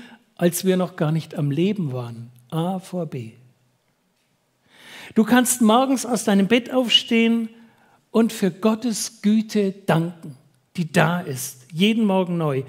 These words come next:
bevor du richtig wach bist. A vor B. Niemand muss sich die Güte Gottes verdienen,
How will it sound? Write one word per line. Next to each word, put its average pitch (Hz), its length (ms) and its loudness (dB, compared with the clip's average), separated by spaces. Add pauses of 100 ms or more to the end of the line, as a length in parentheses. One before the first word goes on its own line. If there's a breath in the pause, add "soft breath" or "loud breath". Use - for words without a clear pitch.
(140 loud breath)
bevor 240 320 2
du 240 60 4
richtig 220 400 -4
wach 180 220 -2
bist. - 360 -14 (320 soft breath)
A 190 360 0 (120)
vor 165 280 -4
B. 117 280 -10 (1700 loud breath)
Niemand 277 460 6
muss 247 260 6
sich 240 200 -6
die 202 180 -4
Güte 196 280 -4
Gottes 165 360 -6
verdienen, 135 640 -8